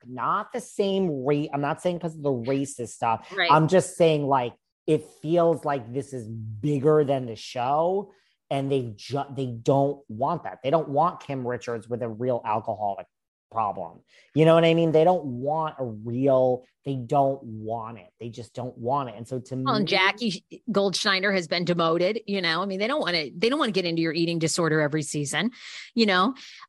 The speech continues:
Speaker 2: A
Speaker 1: I,
Speaker 2: li-
Speaker 1: I think this is too dark. I think it's too dark for them.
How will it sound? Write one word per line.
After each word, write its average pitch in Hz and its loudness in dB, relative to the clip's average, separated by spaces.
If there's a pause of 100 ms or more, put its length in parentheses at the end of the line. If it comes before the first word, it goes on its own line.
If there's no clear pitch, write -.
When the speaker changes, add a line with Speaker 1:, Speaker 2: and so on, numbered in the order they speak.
Speaker 2:
A 254 6
Speaker 1:
I, - 6
Speaker 2:
li- 254 4
Speaker 1:
I 151 10
think 185 0
this 165 2
is 143 -8
too 156 -6
dark. 135 0
I 123 -2
think 127 -8
it's 131 -12
too - -10
dark 123 0
for 110 -8
them. 98 -8